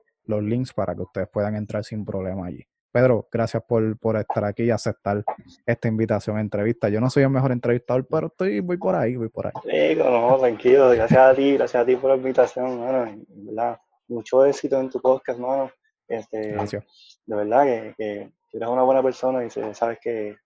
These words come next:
Speaker 2: parte de la familia. Eh.
Speaker 1: Gracias, brother, gracias. Igual tú, y sabes que se te aprecia un montón, así que gracias.
Speaker 2: Dale, papá.
Speaker 1: Gente, gracias por estar aquí, gracias por,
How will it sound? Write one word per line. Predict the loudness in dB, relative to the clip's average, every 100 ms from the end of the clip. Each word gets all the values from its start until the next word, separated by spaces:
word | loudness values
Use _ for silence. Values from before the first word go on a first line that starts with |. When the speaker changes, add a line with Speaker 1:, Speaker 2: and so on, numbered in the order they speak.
| _
Speaker 2:
parte | -8 -4
de | -2
la | -2
familia. | -2 -4 -4 -10 _ _ _ _ _
Eh. | -4
Speaker 1:
Gracias, | -4 -6 -2 -2
brother, | 0 0 0
gracias. | 0 -2 0 -4
Igual | -4 -4 -4 -2
tú, | 0 2 2
y | -2
sabes | -4 -6 -6
que | -6 -6 -6 _ _ _
se | _ -2
te | -2
aprecia | -2 -4 -4
un | -6
montón, | -8 -8 -10 -10
así | -10 -8
que | -6 -6 -8 _ _ _ _ _ _ _
gracias. | -4 -4 -2 -8 _ _ _ _ _ _ _
Speaker 2:
Dale, | 0 2
papá. | 2 0 -2 _ _ _ _ _ _ _ _ _ _
Speaker 1:
Gente, | -2 2 0 0 _ _ _ _ _ _ _ _
gracias | -8 -6 -4
por | -2
estar | -2 -2
aquí, | -4 -2 -2 -2 -6 _ _
gracias | -12 -10 -8
por, | -4 -2 -2 -6